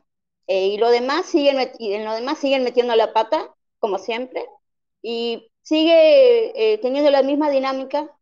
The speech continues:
que los últimos dos, dos o tres capítulos, y la verdad es que no sé a dónde van a llegar,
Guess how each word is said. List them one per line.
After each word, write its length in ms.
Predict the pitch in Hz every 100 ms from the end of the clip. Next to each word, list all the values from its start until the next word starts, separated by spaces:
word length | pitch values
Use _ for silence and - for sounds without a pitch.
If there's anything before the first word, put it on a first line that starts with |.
| _ -
que 180 | 214
los 540 | 208 208 202 196 196 196
últimos 600 | 220 240 247 233 220 214
dos, 260 | 233 254 254
dos 240 | 220 269 285
o 40 |
tres 140 | 262 247
capítulos, 460 | 240 254 285 359 539 539 _ _ _ _ _ _ -
y 220 | 240 220
la 140 | 214
verdad 240 | 214 220 285
es 80 |
que 160 | - 247
no 100 | 233
sé 120 | 277
a 40 | 269
dónde 220 | 262 240
van 120 | 240
a 100 | 226
llegar, 340 | 226 220 247